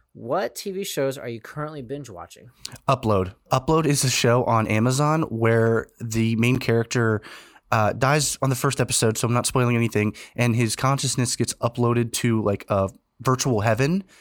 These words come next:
Speaker 2: so, like, people can live kind of forever, but it doesn't take itself seriously. It is so funny. It's so campy.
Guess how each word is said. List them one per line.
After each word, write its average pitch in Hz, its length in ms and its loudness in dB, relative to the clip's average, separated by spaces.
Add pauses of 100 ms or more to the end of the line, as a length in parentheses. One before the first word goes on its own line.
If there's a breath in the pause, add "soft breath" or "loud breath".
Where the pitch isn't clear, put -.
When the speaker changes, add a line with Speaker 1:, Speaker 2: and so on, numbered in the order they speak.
(160 soft breath)
Speaker 2:
so, 131 120 -2
like, 117 120 0
people 127 200 -2
can 117 160 0
live 113 320 -2
kind 110 220 -2
of - 180 -8 (600)
forever, 120 680 2 (460 loud breath)
but 143 180 0
it 131 140 -2
doesn't 139 260 0
take 131 200 -2
itself 127 300 0
seriously. 123 480 0
It 120 80 -2
is 110 180 -2
so 127 320 2
funny. 127 500 0
It's - 220 -2
so 139 220 0
campy. 127 600 0